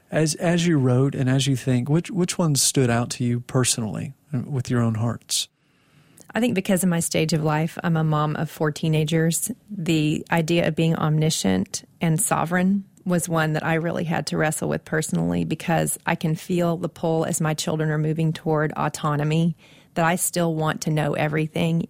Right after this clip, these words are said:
Speaker 2: But then a piece of me doesn't want to know everything. I know it's time to not know everything. But, you know, when your kids are little, you do, you know every single thing that's going on with them, and you relinquish that as they get older. And we're at the point of relinquishment. I don't control everything that they do. They have to have an internal mechanism for choosing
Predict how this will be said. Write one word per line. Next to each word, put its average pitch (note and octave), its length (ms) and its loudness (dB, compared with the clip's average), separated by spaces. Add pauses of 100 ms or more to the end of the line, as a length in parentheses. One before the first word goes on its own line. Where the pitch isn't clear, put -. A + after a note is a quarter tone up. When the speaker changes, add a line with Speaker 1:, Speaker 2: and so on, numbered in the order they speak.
(140)
Speaker 2:
But F3+ 220 0
then E3+ 340 0
a F3 60 -8
piece F3 240 -2
of F3 80 0
me D#3+ 100 0
doesn't D#3+ 300 0
want G#3 200 0
to C4 60 2
know A3 140 4
everything. B3 380 0
I G#3 80 2
know F#3+ 160 0
it's - 160 -2
time F3+ 300 0
to F#3 80 -2
not F3 200 -2
know E3+ 300 2
everything. A3+ 680 0
But, F3 220 0 (360)
you - 80 -4
know, C#4 40 0
when B3 140 2
your A#3+ 100 0
kids B3 300 -2
are A#3 100 0
little, F#3+ 360 0
you G#3 180 -2
do, A3 120 0
you F3+ 160 4
know D#3 160 2
every F#3+ 300 0
single F#3 340 0
thing D#3+ 240 -2
that's D3+ 200 -2
going D#3 260 2
on D3+ 160 0
with - 160 0
them, - 260 -2
and D#3+ 140 0
you D#3+ 160 0
relinquish E3 640 0
that D3+ 320 -2
as D#3 200 -2
they D3 140 -2
get D3+ 220 -4
older. F3 580 0 (360)
And F3+ 180 2
we're E3 80 0
at E3+ 160 -2
the F3 100 -4
point F3 360 -4
of D#3 220 -4
relinquishment. D#3+ 840 -2
I E3+ 120 0
don't E3+ 420 -2
control D#3+ 600 -2
everything D#3+ 380 -2
that - 140 -4
they D3+ 100 -4
do. D3+ 260 -2
They E3+ 140 -2
have D#3+ 320 -4
to F3+ 100 -4
have E3 140 0
an E3 120 0
internal D#3+ 520 0
mechanism D#3 800 -2
for D#3+ 160 -2
choosing D#3+ 680 0